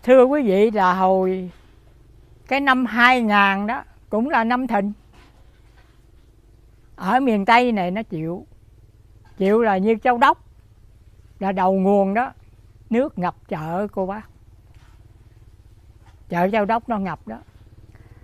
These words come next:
ngập dài dài xuống Châu Đốc, nước ngập khắp nơi ở cái miền Tây này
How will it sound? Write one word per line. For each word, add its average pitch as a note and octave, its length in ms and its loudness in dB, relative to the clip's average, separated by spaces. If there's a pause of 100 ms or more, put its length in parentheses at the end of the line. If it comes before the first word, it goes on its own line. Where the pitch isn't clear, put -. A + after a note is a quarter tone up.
(140)
ngập F#3+ 340 2
dài F#3 640 4
dài F3+ 340 4
xuống C#4+ 400 0 (260)
Châu B3 200 4
Đốc, C4 220 2 (720)
nước C#4 400 4
ngập F#3 220 0 (680)
khắp - 440 0
nơi A#3+ 360 8
ở F3+ 320 -2
cái B3+ 160 -2
miền E3 260 -2
Tây G3 240 -4
này E3 280 -10